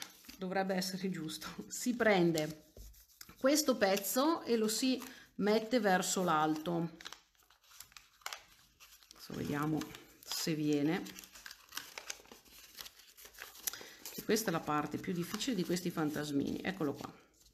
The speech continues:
Vedete, in questo modo.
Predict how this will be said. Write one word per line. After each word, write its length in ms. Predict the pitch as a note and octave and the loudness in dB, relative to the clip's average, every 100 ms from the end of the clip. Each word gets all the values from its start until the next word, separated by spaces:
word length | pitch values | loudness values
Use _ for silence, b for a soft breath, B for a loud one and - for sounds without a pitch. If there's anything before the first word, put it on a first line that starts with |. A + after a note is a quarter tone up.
| _ _ - - - B B | _ _ -20 -20 -20 B B
Vedete, 420 | - F3 E3+ E3+ | -2 2 2 2
in 280 | A3+ G3+ G3 | 2 2 0
questo 260 | F#3+ F3+ E3+ | 0 -2 0
modo. 540 | D#3+ C#3+ C#3+ D3+ - | 2 0 0 -2 -6